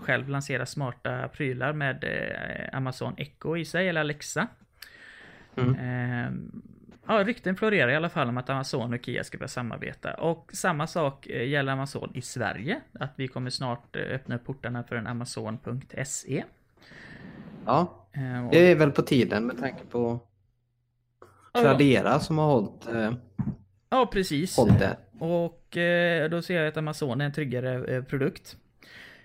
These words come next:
Speaker 1: Eh, och någonting
Speaker 2: Mm.
Speaker 1: som de också kommer, Amazon har ju ett finger med precis överallt nu för tiden. De har nämligen igår eller förrgår så lanserade de världens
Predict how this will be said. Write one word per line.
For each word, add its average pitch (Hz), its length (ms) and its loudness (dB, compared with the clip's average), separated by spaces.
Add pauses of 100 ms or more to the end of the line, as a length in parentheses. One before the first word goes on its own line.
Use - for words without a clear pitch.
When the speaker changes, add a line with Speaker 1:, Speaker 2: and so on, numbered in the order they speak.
(160)
Speaker 1:
Eh, 139 180 -2
och 165 160 2
någonting 175 340 2
Speaker 2:
Mm. 127 120 4
Speaker 1:
som 160 180 2
de 160 120 -2
också 151 240 -4
kommer, 135 160 -2
Amazon 131 420 0
har 151 80 -2
ju 143 60 -2
ett 143 60 -16
finger 123 220 -6
med 117 140 -6
precis - 320 -8
överallt 123 460 0
nu 147 120 -4
för 143 80 -10
tiden. 101 300 -8 (100)
De 160 320 0
har 160 540 2
nämligen 139 480 0
igår 147 460 -2
eller 196 120 -4
förrgår 156 380 -2
så - 120 -10
lanserade 127 500 -4
de 120 160 -2
världens 135 640 -6